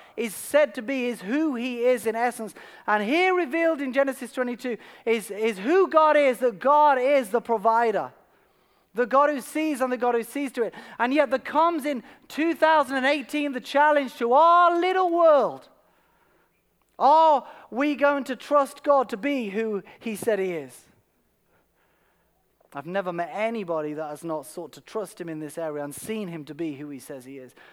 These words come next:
But always there is a dimension of faith in God, a faith in the provider. God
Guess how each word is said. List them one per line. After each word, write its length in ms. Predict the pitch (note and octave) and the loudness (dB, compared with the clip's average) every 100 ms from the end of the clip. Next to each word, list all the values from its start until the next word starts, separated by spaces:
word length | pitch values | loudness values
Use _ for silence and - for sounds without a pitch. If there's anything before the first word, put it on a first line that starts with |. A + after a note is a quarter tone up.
| _ - | _ -8
But 120 | F3 | -6
always 640 | E3 A#3+ C4+ A3 F3+ D#3+ | 0 4 4 4 -2 -4
there 280 | - F3+ E3+ | -4 -4 -4
is 160 | E3 - _ _ _ _ _ | -6 -10 _ _ _ _ _
a 140 | - D#3+ | -12 -2
dimension 1080 | F#3 F3+ F3 F#3+ A#3 C4 B3 - E3 D3+ - _ _ | 0 0 -4 -4 -2 -4 -6 -8 -8 -10 -16 _ _
of 240 | - E3 C#3+ | -6 -4 -6
faith 580 | - - G#3 F3+ C3 - _ _ _ _ _ _ _ _ | -16 -8 -6 -6 -10 -20 _ _ _ _ _ _ _ _
in 240 | E3 F3 D#3 | -8 -8 -6
God, 400 | E3 C#3+ B2+ - _ _ _ | -6 -6 -8 -18 _ _ _
a 60 | D3 | -16
faith 480 | - G3 F#3 D#3 _ _ _ _ _ _ _ | -4 -2 -2 -8 _ _ _ _ _ _ _
in 220 | F3+ F#3 | -6 -6
the 80 | E3+ | -6
provider. 640 | E3 D3 D3 C#3 C3+ B2+ C3 _ _ _ _ _ _ _ _ _ _ _ _ _ _ _ _ _ _ - C#3+ | -8 -8 -8 -8 -10 -16 _ _ _ _ _ _ _ _ _ _ _ _ _ _ _ _ _ _ _ -20 -10
God 380 | F3 D3+ C3 | -6 -4 -6